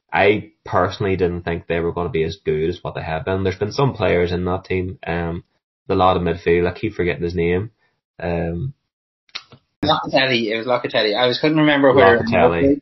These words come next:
Speaker 2: George
Speaker 1: yes.
Speaker 2: Houghton the second, or was it Locatelli? But it was Locatelli.
Speaker 1: That is the main boy. And
Speaker 2: Yeah.
Speaker 1: funny enough, I seen a mad story, uh, yesterday that, uh,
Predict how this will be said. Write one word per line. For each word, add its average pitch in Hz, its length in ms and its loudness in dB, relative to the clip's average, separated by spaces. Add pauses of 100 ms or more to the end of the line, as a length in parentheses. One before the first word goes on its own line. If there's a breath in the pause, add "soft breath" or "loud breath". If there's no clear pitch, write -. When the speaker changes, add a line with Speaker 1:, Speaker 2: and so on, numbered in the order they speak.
(100)
Speaker 2:
George 277 220 6
Speaker 1:
yes. 165 200 -4
Speaker 2:
Houghton 139 300 0
the 143 140 -6
second, 143 260 -2
or 123 120 2
was 110 160 -8
it 107 80 -16
Locatelli? 98 480 -4
But 95 100 -8
it 98 60 -8
was 95 100 -12
Locatelli. - 400 -10
Speaker 1:
That 101 240 4
is 98 260 4
the 92 240 -4
main 92 300 0
boy. 82 400 -6 (140)
And 101 160 -4
Speaker 2:
Yeah. 73 60 -4
Speaker 1:
funny 123 180 0
enough, 95 260 -2 (160)
I 95 120 2
seen 113 420 0
a 95 80 -6
mad 87 240 2
story, 90 520 0
uh, 87 140 -4
yesterday 92 520 -2
that, 87 240 -6 (560 soft breath)
uh, 90 680 0